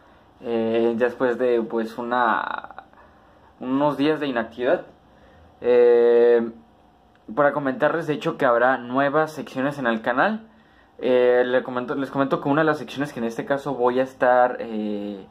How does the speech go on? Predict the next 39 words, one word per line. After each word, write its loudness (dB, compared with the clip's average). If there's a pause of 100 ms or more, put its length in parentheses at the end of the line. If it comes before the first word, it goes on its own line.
(200)
implementando -2
en -6
el -8
canal 0 (560)
es, 0 (840)
eh, -4 (340)
mándame 0
un -4
saludo. 0 (920)
Eh, -2
por -2
lo 0
cual, 4
pues, -2
si -4
alguien 0
gusta -6
que -6
le, 2
alguno 0
de 0
los -4
suscriptores -4
gusta -4
que -4
le -4
mande 0
un -2
saludo, 2 (640)
eh, -6
puede 2
dejarlo -4
aquí -8
en 0
los, 0
abajo 0
en -6
los -8
comentarios. 0